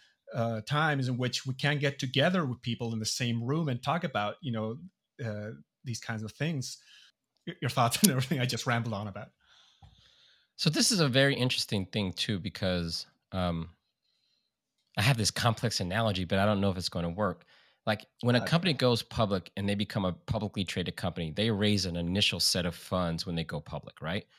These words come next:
Speaker 2: And that's their initial offering. And they take that money and they invest in the business and it grows. And then there's this secondary market where people buy and trade that stock, believing that the value of that company will go up from time.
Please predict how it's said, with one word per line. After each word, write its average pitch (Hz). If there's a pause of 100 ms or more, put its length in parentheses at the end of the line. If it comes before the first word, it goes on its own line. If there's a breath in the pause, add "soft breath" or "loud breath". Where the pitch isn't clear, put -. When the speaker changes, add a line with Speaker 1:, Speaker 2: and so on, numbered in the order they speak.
(440 soft breath)
Speaker 2:
And 95
that's 107
their 98
initial 98 (460)
offering. - (480)
And 85
they 85
take 135
that 117
money 104
and 92
they 90
invest 107
in 107
the 98
business 85
and 85
it 85
grows. 92
And 110
then 123
there's 147
this 107
secondary 107
market 92
where 92
people 120
buy 127
and 135
trade 131
that 107
stock, -
believing 110
that 92
the 92
value 101
of 92
that 92
company 92
will 87
go 95
up 90
from 87
time. 76